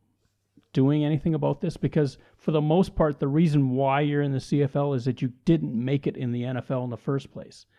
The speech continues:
And other than rookies who really haven't been looked at by the N F L, the rest are people that have had a shot.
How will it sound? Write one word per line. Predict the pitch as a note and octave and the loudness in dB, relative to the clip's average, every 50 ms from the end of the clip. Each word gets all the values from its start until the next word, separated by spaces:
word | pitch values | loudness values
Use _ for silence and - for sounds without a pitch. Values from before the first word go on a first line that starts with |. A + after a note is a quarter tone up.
| _ _ _ _ _ _ _ _ _ _ _ _ _ _ _ _ _ _ | _ _ _ _ _ _ _ _ _ _ _ _ _ _ _ _ _ _
And | - C#3+ C3+ C3+ C3 C3+ C3+ B2 - - - - _ _ _ _ _ _ - | -6 -2 -2 0 0 0 0 -2 -2 -6 -12 -16 _ _ _ _ _ _ 0
other | D3+ E3+ A3 A#3+ G#3 | 2 4 6 4 4
than | E3+ G3+ F3+ D#3+ D3+ C#3+ B2+ A2+ - - _ | 4 2 2 2 2 0 0 -2 -6 -12 _
rookies | - B2+ B2+ E3 - - - G#2+ F#2+ C#2+ - - - - - - _ _ _ _ _ _ _ _ _ _ _ _ _ _ _ _ _ - - - - - | -4 -2 0 0 0 0 -2 -4 -4 -4 -8 -16 -18 -20 -20 -20 _ _ _ _ _ _ _ _ _ _ _ _ _ _ _ _ _ -20 -20 -20 -18 -4
who | - - C#3 C3+ C3 B2 A#2+ C#3 - - | 2 4 4 6 4 4 0 -4 -2 0
really | C3+ C#3 D#3 E3 E3 | 4 4 4 4 4
haven't | C#3+ C#3 D3+ D3 D3 C3 | 2 2 0 0 0 -2
been | B2+ C3 A#2+ A#2+ | -2 0 0 0
looked | C3 E3 - - | 0 0 0 0
at | - A#2+ G#2+ G#2 - | -2 -2 -2 -2 -2
by | - C#3 C#3 D3+ D3+ | 0 2 2 2 2
the | C3 A#2 A#2 | 2 0 0
N | A#2 A2+ A2 | -2 -4 -4
F | A2+ G#2+ - - | -6 -8 -8 -6
L, | A#2 A#2 A#2 A#2 A#2 A#2+ - _ _ | -6 -4 -4 -6 -6 -10 -14 _ _
the | - D3 C3 | -2 -2 0
rest | B2 C#3 D3+ E3+ F#3 - - - - - | 0 0 0 0 -2 -4 -8 -12 -6 -2
are | D3+ C#3+ C#3 C#3 C3+ C3 B2+ - - - | 0 2 2 2 2 0 -2 -6 -4 -2
people | - D#3+ D#3 - D#3 D3 | 0 0 0 0 -2 0
that | C3 C#3 C3 | 0 0 0
have | C3+ B2 - - - _ _ _ _ _ _ _ _ | 0 -2 -4 -8 -18 _ _ _ _ _ _ _ _
had | - D#3 D#3+ F3 | -4 0 0 0
a | F3 | 0
shot. | D3+ - - C#3 A2+ A#2 - - | -2 -2 -2 -2 -2 -2 -4 -8